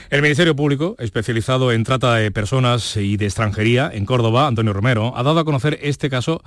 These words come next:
aunque todavía está bajo secreto de sumario. Hay varios investigados quienes habrían pretendido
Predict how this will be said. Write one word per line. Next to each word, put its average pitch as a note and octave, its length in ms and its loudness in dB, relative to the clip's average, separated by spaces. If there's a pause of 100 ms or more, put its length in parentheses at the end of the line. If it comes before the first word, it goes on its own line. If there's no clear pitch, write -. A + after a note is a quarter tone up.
(120)
aunque A2+ 180 -2
todavía B2+ 240 2
está D#3 200 0
bajo A2 220 -4
secreto G#2 340 -4
de G2 60 -2
sumario. B2 400 2 (260)
Hay D#3 80 2
varios G3+ 260 2
investigados C#3+ 720 0
quienes A#2+ 320 -6 (160)
habrían B2+ 380 2
pretendido A2+ 520 -2